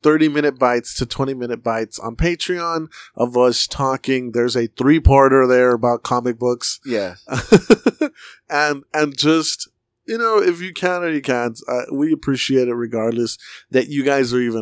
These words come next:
Speaker 1: listening to us.
Speaker 2: Yes.
Speaker 1: And if you can, throw a dollar at us, like at the strip club.
Speaker 2: <laughs>
Speaker 1: Uh, we appreciate it.
Speaker 2: One dollar, make you holla.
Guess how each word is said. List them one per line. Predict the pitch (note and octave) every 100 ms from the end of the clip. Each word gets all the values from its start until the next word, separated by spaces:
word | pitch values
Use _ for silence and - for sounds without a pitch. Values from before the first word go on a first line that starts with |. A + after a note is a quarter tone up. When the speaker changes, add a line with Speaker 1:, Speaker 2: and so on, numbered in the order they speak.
| G#2
Speaker 1:
listening | G#2 - B2+ C3+
to | D3+ D#3+
us. | E3 - -
Speaker 2:
Yes. | G#2 - - _
Speaker 1:
And | C3 D3+
if | C#3+
you | D3+ D3+
can, | D#3+ D#3 D3+ D3+ C#3
throw | C3 C3
a | B2
dollar | A#2 A2+ A#2
at | A#2 A#2
us, | A#2 - - -
like | B2 A#2
at | A#2 A2
the |
strip | A2+ - A2+ -
club. | A2+ G#2+ G#2 - -
Speaker 2:
<laughs> | F3 - -
Speaker 1:
Uh, | G#2+ A2 G#2 G2
we | G#2 A2+
appreciate | G#2 E2+ F2 F2+ F2 E2+
it. | -
Speaker 2:
One | A2 A#2+ A#2+
dollar, | A#2 B2+ G#2+
make | G#2+ F#2+
you | A#2
holla. | - A2 G#2+ E2+